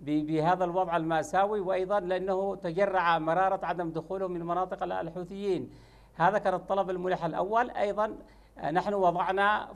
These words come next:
وضعناه في صورة أولوياتنا في المحافظة لاحتياجاتنا الإنسانية لألفين وعشرين، وكانت تتمثل بأربع أولويات مهمة: تدخلات إنسانية س-، آه،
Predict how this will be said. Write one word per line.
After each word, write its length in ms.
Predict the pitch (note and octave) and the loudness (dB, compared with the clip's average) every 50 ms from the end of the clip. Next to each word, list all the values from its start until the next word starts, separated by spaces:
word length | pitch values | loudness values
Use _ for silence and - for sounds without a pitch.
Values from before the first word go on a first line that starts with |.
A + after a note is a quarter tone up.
| - | -8
وضعناه 500 | - F3+ D#3+ D#3+ D#3+ E3 F3+ F#3 G3 G3 | -4 -2 0 2 2 2 2 4 2 2
في 180 | E3+ E3 E3+ D#3+ | 2 0 -2 -2
صورة 500 | D#3 - F#3+ F#3+ G3 G3+ G3+ G3+ G3+ - - - | -2 -4 -2 0 2 4 4 2 2 -2 -2 -2
أولوياتنا 720 | D#3 D#3 D#3+ E3 E3+ E3+ E3+ F3+ F3+ F3+ F3+ F#3+ F#3+ F#3 | -2 0 0 -2 -2 0 2 2 2 2 0 -2 -4 -4
في 60 | F3 | -4
المحافظة 520 | E3+ D#3+ D#3 - F#3+ F3+ F3 F#3+ F#3 F#3+ F3+ | -4 -8 -4 -2 -2 -2 0 0 0 0 0
لاحتياجاتنا 540 | E3+ E3 E3+ - F3 E3 E3+ F3+ E3+ F#3 | 0 -2 -4 -4 -4 -2 -2 -4 -4 -6
الإنسانية 540 | F3 E3 E3 D#3+ D3+ - F3+ E3+ F3 F#3 F3+ | -6 -4 -6 -6 -6 -4 -4 -2 -2 0 0
لألفين 680 | E3 F3+ E3+ D#3 D3+ - - F#3 F#3+ F#3+ F#3+ F#3 F3+ - - - - - - - - - - - - | 0 0 -2 -2 -2 -2 0 2 2 2 2 0 -4 -8 -14 -20 -20 -20 -20 -20 -20 -20 -20 -16 -4
وعشرين، 840 | D#3+ D3+ D3+ D3+ D3+ D#3 D#3 D#3 E3 D#3 F#3+ F3+ F#3+ G3 F#3+ F3 C#3+ | 2 4 6 6 6 6 4 2 -2 -2 0 2 4 4 4 2 2
وكانت 600 | C#3 C#3+ D3 C#3+ - F#3 F#3+ F#3+ F#3+ F3+ F#3 - E3+ | 0 -4 -4 0 0 2 2 2 2 0 -2 -6 -6
تتمثل 560 | E3 E3+ E3+ F3 F#3 F3+ - - G3+ F#3+ F3 | -6 -4 -4 -4 -4 -4 -2 -2 -2 -2 -2
بأربع 500 | D3 D#3+ - - F#3+ F#3 F3 F3+ F3 F3 | -4 -4 -2 -2 0 0 0 0 0 0
أولويات 440 | E3 E3+ E3+ E3+ F3+ F#3+ F3+ E3+ D#3+ | 0 0 -2 -2 -2 -2 -2 -2 -2
مهمة: 340 | D#3 D#3+ F3+ F#3 F3+ E3 | -4 -2 -2 -2 0 -2
تدخلات 500 | D#3 - E3 D3+ D3+ - F3+ F3+ F3 F3+ | -2 -2 -2 -6 -6 -4 -4 -4 -4 -4
إنسانية 880 | F3+ D#3+ C#3 - - E3+ E3 E3 E3+ F#3 G3+ G3+ G#3 G#3 G#3+ A3+ A3+ - - - - - - - - - - - | -6 -8 -8 -6 -2 -2 -2 0 0 -2 -2 -2 0 0 0 0 -2 -4 -10 -16 -20 -20 -20 -20 -20 -20 -16 -16
س-، 200 | - D#3+ - - | -14 -14 -10 -4
آه، 240 | - F3+ D#3+ D3+ D3+ | 0 2 4 4 2